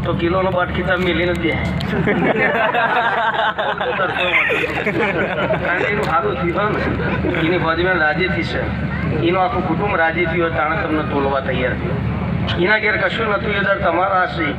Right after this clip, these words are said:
તમારી પારાની પુને એ ખમા બનાવી હોય, તો એ તમને હાલત કોઈ દાડો નહીં નડે. પણ ડફોળ બનાવી લીધું છે, તો આજે નહીં તો કાલે ભોગવવું પડશે. આ તો હવે સમય બદલો. એને કે વેપારી બે જ હતા, એક રબારી ને બીજો વણિયો,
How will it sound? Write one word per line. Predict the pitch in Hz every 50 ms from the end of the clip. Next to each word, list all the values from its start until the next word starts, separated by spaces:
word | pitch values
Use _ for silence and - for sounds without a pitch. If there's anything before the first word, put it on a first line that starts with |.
| - - - 160 - -
તમારી | 165 165 175 180 196 208 202
પારાની | - 185 180 180 180 185 185 180
પુને | 180 170 170 170 175
એ | 175 165
ખમા | - 160 143 151 151 147
બનાવી | 139 135 135 131 123
હોય, | 127 - - - - 285 285 - 226 - - - - - - - - - - - 175
તો | 185
એ | 202 220
તમને | 220 233 220 233 220
હાલત | 214 202 202 208 220 226 208
કોઈ | 190 - 202 208 190
દાડો | 190 190 196 196 196
નહીં | 185 175 175 175
નડે. | 165 160 156 147 139 131 131 135 - - 175 190 175 180 170
પણ | 175 180 180
ડફોળ | 180 175 170 196 220 233 220
બનાવી | 220 220 220 226 220 185
લીધું | 185 180 180 208 214 208
છે, | 180 185 180 165 156 139 - - - - - - -
તો | 165 165
આજે | 156 160 165 170 180
નહીં | 180 185 185 175
તો | 180
કાલે | 165 165 156 156 170 170
ભોગવવું | 147 143 143 143 147 156 156 - -
પડશે. | 131 131 - - - - - - - - - - - - 131 135 - - - - - - - - - - - - - - - - - -
આ | 165
તો | 170 196 190 180
હવે | 202 220
સમય | - 208 190 196 202 196
બદલો. | 185 185 170 175 175 170
એને | 165 165 165 170 175
કે | 165
વેપારી | 160 156 156 156 175 190 185 190 185
બે | 185 190 180 165
જ | 180
હતા, | 180 - - - - - - - - - - - - - - - - - - - - - - - - - - - -
એક | 160 - - 151
રબારી | 160 156 180 185 196 202
ને | 175 170
બીજો | 160 160 165 165
વણિયો, | 151 151 147 147 143 131 123